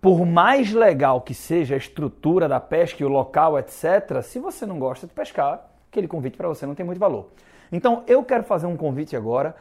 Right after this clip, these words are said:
pra quem é ousado, tá? Se você se considera uma pessoa ousada, talvez você goste muito de saber e de ter conhecimento desse convite. Que convite é esse?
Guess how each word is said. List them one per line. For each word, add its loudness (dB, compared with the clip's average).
pra 0
quem -8
é 2
ousado, -2
tá? -2
Se -20
você -14
se -14
considera -2
uma -4
pessoa -4
ousada, -2
talvez -4
você -10
goste 4
muito -4
de -8
saber -2
e -10
de -8
ter -10
conhecimento -10
desse -10
convite. -10
Que -12
convite -6
é -4
esse? -16